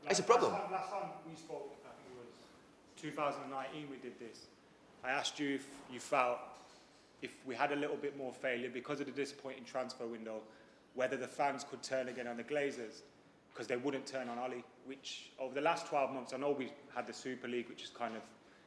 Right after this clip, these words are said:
Speaker 2: speeded that up, but we've seen that. So do you think we could see,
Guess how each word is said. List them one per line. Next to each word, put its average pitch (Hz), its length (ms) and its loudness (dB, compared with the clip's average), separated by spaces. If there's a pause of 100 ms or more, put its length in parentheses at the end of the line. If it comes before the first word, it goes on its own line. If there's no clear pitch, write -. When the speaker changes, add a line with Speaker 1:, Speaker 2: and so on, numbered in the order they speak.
Speaker 2:
speeded 123 400 -2
that 123 140 0
up, 135 160 0
but 120 120 -8
we've 120 120 -4
seen 147 340 0
that. 147 200 -2
So 127 340 -2 (640)
do - 80 -4
you 156 100 6
think 170 260 4
we 151 100 6
could - 220 -4
see, 147 600 6